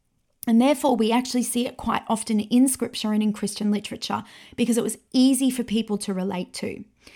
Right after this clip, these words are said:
It was an easy metaphor for the people of the time.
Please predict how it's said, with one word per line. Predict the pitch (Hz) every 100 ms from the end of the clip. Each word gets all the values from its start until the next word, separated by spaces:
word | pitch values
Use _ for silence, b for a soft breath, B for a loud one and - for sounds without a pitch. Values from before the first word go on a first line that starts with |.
| B B B
It | 262
was | 240 240
an | 214 -
easy | 269 285 285 277
metaphor | 233 214 208 208 202
for | 208
the | 196
people | - 196 202 190
of | -
the | -
time. | - 359 285 190 -